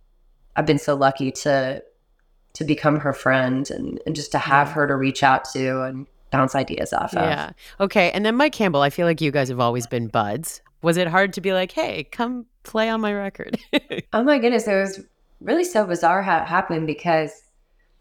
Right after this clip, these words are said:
Speaker 1: he had asked Jeremy, my husband, to come out and open some, some dates for him on his tour. And my record label, Loma Vista,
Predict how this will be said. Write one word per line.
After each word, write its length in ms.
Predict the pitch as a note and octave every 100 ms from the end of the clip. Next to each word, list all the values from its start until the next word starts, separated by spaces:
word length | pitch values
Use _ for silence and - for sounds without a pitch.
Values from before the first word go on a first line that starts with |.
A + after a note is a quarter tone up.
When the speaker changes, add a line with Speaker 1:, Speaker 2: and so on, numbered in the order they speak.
| _ _
Speaker 1:
he 200 | - B3+
had 100 | B3
asked 340 | F#3+ F#3 -
Jeremy, 320 | - G3 A3+ F#3+
my 140 | D#3+
husband, 380 | E3+ F#3+ F#3+ F3+
to 80 | E3
come 240 | E3+ E3
out 340 | D#3 D3+ D3 D#3
and 140 | D3+ -
open 280 | E3 E3
some, 540 | D#3+ - D#3 C#3+ C#3 C3 _ _ _ _ _ _
some 260 | - E3 E3
dates 300 | E3 A3+ -
for 140 | F3+
him 260 | F3 E3+ D#3
on 140 | C#3+
his 240 | C#3+ D3+ -
tour. 600 | - G#3+ F3 C#3+ D3 - _ _ _ _ _ _ _ _ -
And 540 | F3 E3+ E3 D#3 D3+ - - _ _ _ _ _ _ _
my 140 | - E3+
record 360 | E3+ F3+ F#3+
label, 600 | E3 D3+ D3+ D3+ D#3 C3 _ -
Loma 320 | F3 F3 E3
Vista, 720 | D#3 D#3+ - D3+ D3 C#3+ -